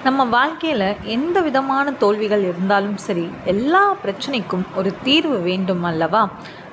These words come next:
அதற்கு மகா பெரியவரே அவருடைய வாயாலேயே சொன்ன ஒரு அற்புதமான ஒரு மந்திரம் தான் இது.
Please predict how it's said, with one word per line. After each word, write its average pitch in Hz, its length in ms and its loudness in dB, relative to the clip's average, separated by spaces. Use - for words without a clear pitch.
அதற்கு 262 600 0
மகா 262 460 2
பெரியவரே 202 600 0
அவருடைய 220 580 0
வாயாலேயே 190 760 0
சொன்ன 175 560 -4
ஒரு 196 300 0
அற்புதமான 233 1000 0
ஒரு 214 240 -2
மந்திரம் 175 600 -2
தான் 208 180 2
இது. 160 240 -8